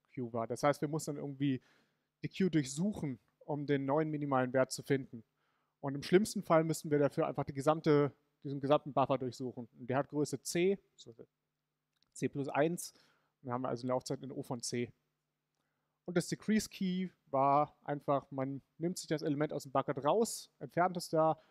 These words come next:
und schreibt es in einen neuen Bucket rein. Das ist auch eine O von eins Operation. Jetzt hier mal ein Beispiel. Ja, wir initialisieren unsere Datenstruktur. Wir rechnen hier wieder mit C gleich neun, weil C gleich neun ist ganz praktisch.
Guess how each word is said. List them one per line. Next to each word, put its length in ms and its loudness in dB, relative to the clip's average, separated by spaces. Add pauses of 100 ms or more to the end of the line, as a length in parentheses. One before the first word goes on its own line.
(160)
und 100 -10
schreibt 220 2
es 40 -8
in 80 -4
einen 40 -8
neuen 200 -4
Bucket 320 -4
rein. 200 -6
Das 100 -20
ist 100 -20
auch 140 -18
eine 120 -16
O 60 -10
von 160 -14
eins 220 -12
Operation. 640 -10 (1300)
Jetzt 100 -14
hier 120 -4
mal 340 -2 (380)
ein 80 -20
Beispiel. 640 -2
Ja, 240 0
wir 100 -2
initialisieren 600 -4
unsere 260 -8
Datenstruktur. 920 -2 (360)
Wir 120 0
rechnen 240 0
hier 120 4
wieder 180 6
mit 200 0 (200)
C 220 4
gleich 260 4
neun, 440 0
weil 420 2
C 140 -2
gleich 180 4
neun 180 0
ist 100 -8
ganz 160 -6
praktisch. 600 -2